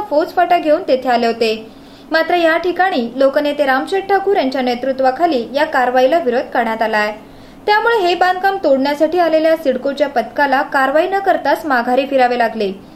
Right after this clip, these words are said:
यावेळी भाजपचे जिल्हा खजिनदार अभिमन्यू पाटील,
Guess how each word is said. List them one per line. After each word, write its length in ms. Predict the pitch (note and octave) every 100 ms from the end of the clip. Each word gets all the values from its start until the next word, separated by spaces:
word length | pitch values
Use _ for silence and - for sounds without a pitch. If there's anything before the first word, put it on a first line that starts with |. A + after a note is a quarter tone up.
| - - - C#4+
यावेळी 300 | D4+ D#4 D#4+
भाजपचे 600 | D4 D4+ G4 G#4+ G#4 G#4
जिल्हा 280 | F4+ F#4 F#4+
खजिनदार 440 | F#4+ F#4 F4+ F4+
अभिमन्यू 520 | F#4 B3 B3 A#3+ A#3 A#3
पाटील, 380 | A#3+ A#3 C#4+